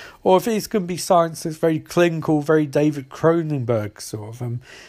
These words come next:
science, where it's very matter of fact. 'Cause when you go into this sort of approach, <sighs> again, pick words carefully,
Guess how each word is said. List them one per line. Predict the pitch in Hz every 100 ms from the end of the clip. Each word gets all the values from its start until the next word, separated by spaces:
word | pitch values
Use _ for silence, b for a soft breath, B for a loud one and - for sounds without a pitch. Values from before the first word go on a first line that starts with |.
| B
science, | - 131 107 110 -
where | 135 127
it's | 123
very | 131 147 143
matter | 147 131
of | 127
fact. | - 151 117 - _
'Cause | 135 131
when | 180 190
you | 196
go | 196 202
into | 208 185 165 185 175 156 B B
this | - 208 -
sort | - 285 262
of | _ -
approach, | 233 - 269 294 277 - - - _ _ _ _ _ - b b b b _
<sighs> | - - - - - - - _ _ _ _ 147
again, | 131 143 156
pick | 131 131
words | 151 143 -
carefully, | 156 170 165 196 190 180